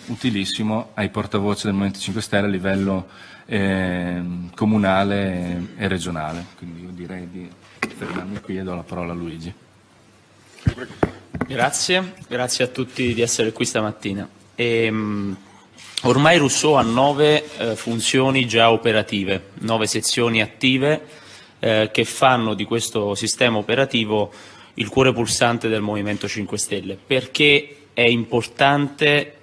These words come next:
Speaker 2: eh, Rousseau e perché lo rende, ci rende differenti da tutte le altre forze politiche.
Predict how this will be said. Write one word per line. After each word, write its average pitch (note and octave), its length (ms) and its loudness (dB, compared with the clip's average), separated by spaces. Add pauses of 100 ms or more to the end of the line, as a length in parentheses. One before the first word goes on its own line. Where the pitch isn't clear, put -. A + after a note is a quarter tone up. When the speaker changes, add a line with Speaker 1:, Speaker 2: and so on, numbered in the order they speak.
Speaker 2:
eh, G#2+ 300 -2
Rousseau D3+ 640 0
e A#2+ 140 0
perché B2+ 420 -2
lo D3 140 4
rende, B2 760 2
ci D#3+ 240 4
rende A#2 320 4
differenti A#2+ 580 0
da A2 80 0
tutte A#2+ 220 -2
le G#2+ 80 0
altre G#2+ 240 -2
forze G2+ 320 -4
politiche. F#2+ 560 -6